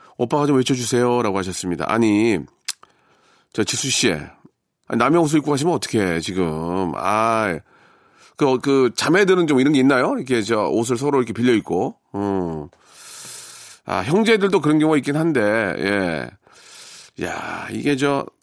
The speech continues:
뭐 이렇게 동생이 용서를 못하고 그런 건 아닌 것 같고, 예, 말을 하고 갔으면, 예, 급할 때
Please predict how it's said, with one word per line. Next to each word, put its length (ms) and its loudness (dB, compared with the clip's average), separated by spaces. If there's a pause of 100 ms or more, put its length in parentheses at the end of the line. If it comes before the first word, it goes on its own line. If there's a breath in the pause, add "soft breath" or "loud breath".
(840 soft breath)
뭐 160 2
이렇게 260 2 (180)
동생이 500 4
용서를 320 4
못하고 240 0
그런 160 2
건 80 2
아닌 160 4
것 80 4
같고, 500 0
예, 180 0
말을 340 0
하고 180 -2
갔으면, 760 0
예, 300 -4 (160)
급할 300 -2
때 480 -2